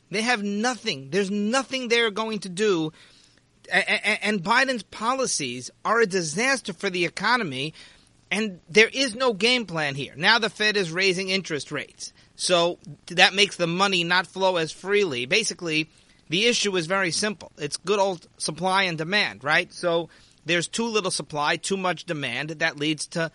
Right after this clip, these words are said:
massive skyrocketing inflation. The Fed now is raising interest rates. This is the first time since nineteen ninety-four that the Fed has raised inter-, interest rates by point seven five percent, and they're just going to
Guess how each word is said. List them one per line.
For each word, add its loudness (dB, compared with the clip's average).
massive 2
skyrocketing 0
inflation. -2
The -2
Fed 2
now 0
is -6
raising -2
interest -4
rates. -8
This -8
is -12
the -4
first -2
time 0
since -8
nineteen -2
ninety-four -2
that -4
the -8
Fed -2
has -4
raised 2
inter-, -6
interest -6
rates -2
by -4
point -4
seven -2
five 0
percent, -2
and 2
they're 6
just -2
going 0
to 4